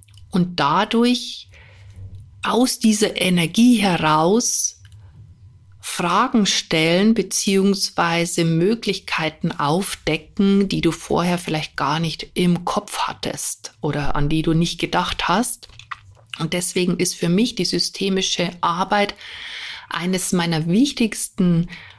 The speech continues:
Hilfstools in der Tierkommunikation geworden. Zudem ist es auch so, dass ich mit dieser systemischen Aufstellungsarbeit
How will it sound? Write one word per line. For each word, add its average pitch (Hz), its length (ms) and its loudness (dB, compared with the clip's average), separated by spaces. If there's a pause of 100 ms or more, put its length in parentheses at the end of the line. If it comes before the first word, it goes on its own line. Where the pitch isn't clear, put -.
(160)
Hilfstools - 1500 0 (640)
in 220 360 6
der 170 560 2 (520)
Tierkommunikation 151 1000 -2
geworden. - 640 -6 (360)
Zudem 226 580 2
ist 175 200 -4
es - 180 0
auch 151 200 -4
so, 196 520 0 (360)
dass 160 260 -4
ich - 380 -8 (420)
mit 226 440 0
dieser 156 560 -2
systemischen 165 760 -4
Aufstellungsarbeit 165 1160 -2